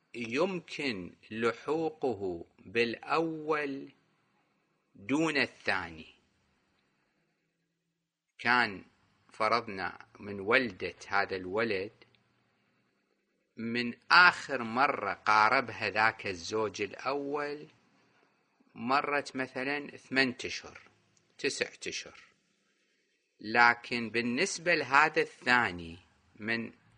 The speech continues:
أول مرة قاربها إلى حين الولادة مرت خمس-،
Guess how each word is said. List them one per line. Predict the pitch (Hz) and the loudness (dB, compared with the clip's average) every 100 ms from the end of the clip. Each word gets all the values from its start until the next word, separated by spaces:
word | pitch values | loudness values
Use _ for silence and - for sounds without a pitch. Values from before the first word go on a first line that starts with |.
| _ _ _ _ _ _ _ _ _ - | _ _ _ _ _ _ _ _ _ 4
أول | 127 123 117 120 113 | 4 4 0 0 0
مرة | 113 120 110 113 | 0 0 0 -2
قاربها | 110 117 117 117 123 117 110 135 165 165 175 _ _ _ - | 0 4 6 6 2 -4 -8 -6 -4 -4 -10 _ _ _ -4
إلى | 127 123 117 | -2 -2 -2
حين | 117 - 127 127 | -2 -2 -4 -2
الولادة | 123 117 117 120 123 120 120 143 165 | -2 -2 -2 -2 0 -2 -2 -2 -2
مرت | 151 151 160 170 - | -2 -4 -2 -4 -4
خمس-، | - 175 160 - | -2 0 0 -2